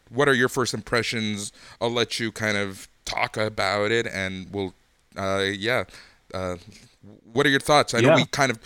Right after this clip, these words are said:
Speaker 1: I've, I've tried to avoid talking about it with you so that we
Speaker 2: Yeah,
Speaker 1: can have this
Speaker 2: yeah.
Speaker 1: chat in the,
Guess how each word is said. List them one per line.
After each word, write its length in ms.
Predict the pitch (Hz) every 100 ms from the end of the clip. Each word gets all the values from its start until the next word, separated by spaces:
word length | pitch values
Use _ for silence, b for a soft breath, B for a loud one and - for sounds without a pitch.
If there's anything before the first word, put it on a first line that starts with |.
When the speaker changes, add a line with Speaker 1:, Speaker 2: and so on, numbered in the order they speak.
| B B B
Speaker 1:
I've, 160 | 160 156
I've 100 | 156
tried 380 | - 143 156 -
to 220 | 147 135
avoid 460 | 110 107 120 131
talking 480 | - - 117 131 143
about 280 | 123 127 131
it 80 | 123
with 160 | 131
you 100 | 131
so 140 | 127 110
that 80 | 92
we 80 |
Speaker 2:
Yeah, 80 | 123
Speaker 1:
can 80 | 85
have 140 | 92
this 100 | 98
Speaker 2:
yeah. 120 | 104 85
Speaker 1:
chat 180 | 104
in 120 | 95 92
the, 220 | 87